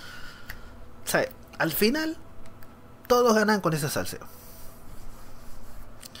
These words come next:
Y el tipo estaba como, wow, el Creeper, wow, estaba como, como, con, perdone por decir esto, pero parecía como que estuviera ocultando algo.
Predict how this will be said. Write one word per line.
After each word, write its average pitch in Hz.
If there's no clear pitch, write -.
Y 131
el 135
tipo 165
estaba 202
como, 151
wow, 147
el 107
Creeper, 165
wow, 135
estaba 151
como, 131
como, 127
con, 117
perdone 147
por 143
decir 135
esto, 151
pero 110
parecía 110
como 147
que 175
estuviera 165
ocultando 110
algo. 127